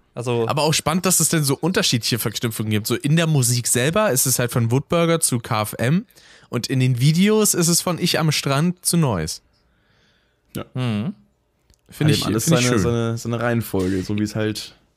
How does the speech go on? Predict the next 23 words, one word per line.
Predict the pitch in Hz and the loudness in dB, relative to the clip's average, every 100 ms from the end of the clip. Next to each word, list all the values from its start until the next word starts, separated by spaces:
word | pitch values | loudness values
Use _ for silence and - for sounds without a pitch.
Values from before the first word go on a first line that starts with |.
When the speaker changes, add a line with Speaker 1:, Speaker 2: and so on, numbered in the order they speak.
| _ _ | _ _
Speaker 1:
Jetzt | 139 123 - | -6 -2 -2
Speaker 3:
passiert. | 107 110 95 | -4 -4 -2
Speaker 1:
bin | 117 139 | -2 0
ich | 165 | 2
ja | |
mal | 156 | 2
gespannt, | 151 143 135 143 | 0 -2 -2 -2
ob | 156 156 | -2 -6
sie | 143 | -6
dann | 135 | -6
von | 139 131 120 | -6 -4 -2
Neues | 110 113 160 196 - | 0 0 0 -2 -4
dann | 160 | -4
auch | 156 151 | -4 -4
irgendwie | - 156 151 165 160 | -4 -6 -6 -4 -2
so | 147 | -2
einen | 147 139 | -4 -6
direkten | 131 147 - 143 | -6 -8 -6 -8
Wechsel | - 139 | -8 -10
zu | - | -10
Kraft | 131 - 156 - | -10 -10 -10 -10
hinkriegen. | 104 101 101 98 107 113 _ _ _ _ _ _ _ _ _ _ _ - | -10 -10 -10 -10 -10 -14 _ _ _ _ _ _ _ _ _ _ _ -4
Speaker 2:
Hm. | 170 | -4